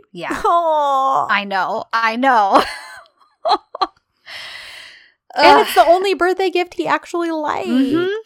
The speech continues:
Speaker 1: It's the only meaningful birthday gift he's ever really received in
Speaker 2: Oh,
Speaker 1: his adult life, as far
Speaker 2: Serkan.
Speaker 1: as we can tell. And he doesn't even think he's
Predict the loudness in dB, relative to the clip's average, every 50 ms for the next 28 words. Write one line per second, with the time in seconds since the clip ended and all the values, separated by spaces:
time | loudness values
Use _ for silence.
0 | -16 -20 _ _ _ _ _ _ _ _ _ _ _ _ _ _ -6 -6 -2 -2
1 | -4 -4 -2 -2 -2 -2 -2 -2 -2 -2 0 0 0 -2 -2 -2 -2 -2 -2 -4
2 | -4 -4 -8 -8 -6 -8 -8 -8 -10 -10 -10 -10 -10 -8 -6 -4 -4 -4 -4 -6
3 | -8 -6 -8 -8 -8 -8 -6 -6 -8 -6 -8 -8 -8 -8 -10 -14 -16 -18 -14 -10
4 | -8 -6 -6 -4 -2 -2 -2 -2 -4 -4 -6 -4 -2 -2 -2 -2 -2 -4 -4 -4
5 | -6 -10 -12 -6 -4 -2 -2 -2 -4 -6 -8 -12 -10 -10 -10 -10 -8 -6 -6 -6
6 | -6 -8 -8 -10 -12 _ _ _ _ _ _ _ _ _ _ _ _ _ _ -8
7 | -6 -6 -8 -12 -14 -14 -14 -12 -12 -10 -10 -10 -10 -12 -14 _ _ _ -8 -8
8 | -8 -8 -10 -12 -10 -10 -10 -10 -12 -12 -12 -14 -14 -16 -18 -18 -16 -16 -16 -16
9 | -18 -18 -20 -20 -20